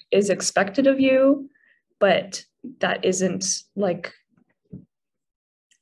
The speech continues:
really clear on which, like, because it's non-binary, there's literally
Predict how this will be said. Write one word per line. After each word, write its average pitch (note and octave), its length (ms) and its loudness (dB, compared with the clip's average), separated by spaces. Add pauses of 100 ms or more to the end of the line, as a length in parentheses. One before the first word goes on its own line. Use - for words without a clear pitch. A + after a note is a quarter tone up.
really F3+ 580 0
clear F3+ 380 -2
on E3 260 -2
which, - 640 -6 (1000)
like, F#3 240 -2 (1700)
because C#4 300 0
it's C#4+ 120 -2
non-binary, G3 840 0
there's F3 720 -2 (200)
literally F3+ 840 0